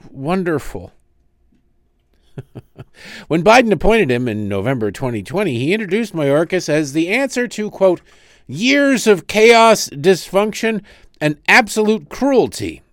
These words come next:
at D H S." Yes, absolute cruelty.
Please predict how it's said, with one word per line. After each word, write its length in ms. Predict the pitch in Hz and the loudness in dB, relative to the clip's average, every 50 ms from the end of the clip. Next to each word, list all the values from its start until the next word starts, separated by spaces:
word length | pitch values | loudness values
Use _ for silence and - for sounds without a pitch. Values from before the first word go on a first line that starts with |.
| _ - | _ -8
at 180 | 127 117 92 - | -6 -6 -6 -6
D 220 | - 113 104 101 | -6 -6 -4 -4
H 240 | 95 87 85 - - | -4 -6 -6 -8 -12
S." 380 | 107 - - - - - - - - - - - - - - _ _ - | -14 -14 -16 -18 -18 -18 -16 -16 -16 -16 -16 -18 -18 -20 -20 _ _ 0
Yes, 220 | 180 208 202 - - - _ _ _ - 202 | 2 2 2 2 -2 -12 _ _ _ 0 4
absolute 560 | 240 294 269 208 - 240 233 233 233 220 - | 6 6 6 4 0 -2 0 0 -2 -2 -4
cruelty. 600 | - 175 190 185 156 120 - - - - - | -4 0 2 2 2 0 -2 -6 -12 -12 -14